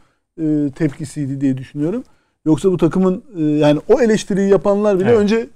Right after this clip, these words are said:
Speaker 1: teşekkür edilerek başlıyorlardı. Yani, e, o anlamda yani, e,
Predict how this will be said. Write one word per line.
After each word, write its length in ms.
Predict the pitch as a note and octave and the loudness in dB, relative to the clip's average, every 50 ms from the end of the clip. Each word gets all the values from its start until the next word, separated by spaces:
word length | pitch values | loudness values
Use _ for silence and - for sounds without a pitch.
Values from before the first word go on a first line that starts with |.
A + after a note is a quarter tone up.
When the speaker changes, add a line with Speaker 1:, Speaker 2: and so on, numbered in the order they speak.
| _ _ | _ _
Speaker 1:
teşekkür 420 | - E3+ D3+ F3+ F3+ E3 - A3+ | -8 -4 0 0 -2 0 2 2
edilerek 580 | A3 A3 A3 G3+ F#3 F3+ E3+ E3 E3 D3+ C#3+ C#3+ | 4 4 4 4 4 6 6 6 4 2 0 0
başlıyorlardı. 800 | D3+ D3 C3 - - D#3 C#3+ C3+ C3+ C3 C3 B2+ B2+ B2+ C3+ C#3+ | -2 -2 -2 -4 -6 -6 -6 -6 -6 -8 -8 -10 -8 -6 -4 -2
Yani, 220 | C#3 C#3+ C#3+ C#3+ C3 C3+ _ _ _ _ _ _ _ _ D3+ | -2 -2 -2 -4 -6 -10 _ _ _ _ _ _ _ _ -6
e, 280 | D3+ D3 D3 C#3+ C#3+ C#3+ D#3+ E3 - - | -4 -2 0 0 0 -2 -4 -8 -6 0
o 140 | F#3 E3 E3 | 2 4 4
anlamda 480 | E3 E3+ F3+ F3 E3+ F3+ F#3 F3+ E3+ - - G3 | 4 2 0 -2 -2 0 0 0 0 0 -2 0
yani, 220 | D3+ D#3 D#3 D#3 | 0 0 0 -2
e, 320 | E3 - - _ - D#3+ | -4 -6 -10 _ -6 -4